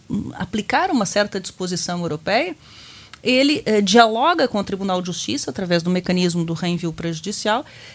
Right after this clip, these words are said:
e aquela decisão do Tribunal de Justiça vale pra resolver aquele caso, mas também pra todas as outras circunstâncias em que aquela norma europeia, porventura, se aplique, tá? Isto vai homogeneizando a aplicação do direito da União Europeia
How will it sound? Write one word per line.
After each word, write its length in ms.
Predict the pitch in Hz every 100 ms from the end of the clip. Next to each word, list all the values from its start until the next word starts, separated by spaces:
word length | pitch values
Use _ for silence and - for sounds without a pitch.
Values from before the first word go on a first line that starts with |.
| -
e 160 | 277 311
aquela 360 | 285 330 339
decisão 500 | 311 269 233 214 196
do 100 | 190
Tribunal 460 | 185 196 190 196 190
de 60 | 185
Justiça 460 | 196 - 285 -
vale 280 | 226 214 196
pra 180 | - 190
resolver 480 | 196 202 190 185 180
aquele 300 | 175 196 202
caso, 480 | - 247 302 311 370
mas 160 | 359
também 420 | - 339 269 269 - - - - -
pra 140 | 262
todas 280 | 262 311 320
as 100 | 294
outras 260 | 320 302 311
circunstâncias 680 | 294 285 285 - 285 294 277
em 100 | 294
que 100 | 277
aquela 280 | 277 277
norma 340 | 269 269 262 269
europeia, 500 | 262 254 240 247 269
porventura, 540 | 262 254 269 262 254
se 160 | 262 -
aplique, 380 | 277 240 214 - - -
tá? 160 | - 247 - - - - -
Isto 340 | 339 - 349
vai 300 | 285 311 320
homogeneizando 1200 | 320 302 320 254 294 294 302 269 226 285 302 254
a 40 | 208
aplicação 640 | 202 202 196 185 202 196
do 100 | 190
direito 380 | 175 180 180 175
da 140 | 175
União 220 | 170 175 160
Europeia 380 | 160 160 -